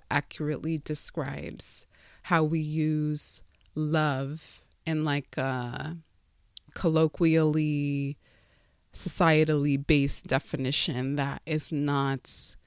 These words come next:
you know, deeply rooted, um, and does not involve, you know, interactions between two people who have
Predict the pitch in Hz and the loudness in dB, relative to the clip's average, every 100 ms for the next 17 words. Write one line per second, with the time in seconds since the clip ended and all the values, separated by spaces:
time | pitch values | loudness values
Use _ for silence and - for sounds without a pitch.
0 | _ _ _ _ 175 160 156 143 170 143 | _ _ _ _ 0 2 2 -2 -4 -4
1 | 185 160 - 160 165 147 147 139 - - | -4 -4 -4 -2 0 2 2 2 0 -2
2 | - 175 - - - _ _ - _ _ | -6 -6 -12 -18 -20 _ _ -20 _ _
3 | _ _ 160 143 135 135 - 175 143 - | _ _ 0 2 2 0 -2 0 -2 0
4 | 156 147 160 156 147 135 127 120 120 - | 0 0 0 -2 0 2 2 0 -4 -4
5 | 147 139 127 135 147 170 _ - 175 160 | -4 -2 -4 -4 -6 -10 _ -2 0 2
6 | 147 131 - 139 127 147 - 143 - 160 | 2 0 0 0 0 -2 -4 -4 0 -2
7 | 135 - - 180 190 - - - - - | -2 -6 -8 -10 -10 -4 -4 -4 -8 -2
8 | 156 - 175 - 147 151 - - 52 160 | -2 -2 -4 -4 -4 -4 -6 -6 -8 -12